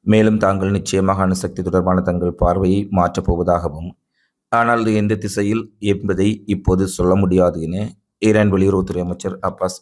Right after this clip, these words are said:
ஆரக்ஷி தெரிவித்துள்ளார். ஈரான் ஆக்கபூர்வமான செயற்பாடுகளுக்கு யுரேனியம் செறிவூட்டலை மேற்கொள்வதாக மீண்டும் மீண்டும் இஸ்ரேல் அமெரிக்காவிடம்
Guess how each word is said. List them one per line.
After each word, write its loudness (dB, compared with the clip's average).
ஆரக்ஷி -4
தெரிவித்துள்ளார். -2
ஈரான் 2
ஆக்கபூர்வமான 0
செயற்பாடுகளுக்கு -4
யுரேனியம் 4
செறிவூட்டலை 0
மேற்கொள்வதாக 0
மீண்டும் 2
மீண்டும் 2
இஸ்ரேல் 0
அமெரிக்காவிடம் 2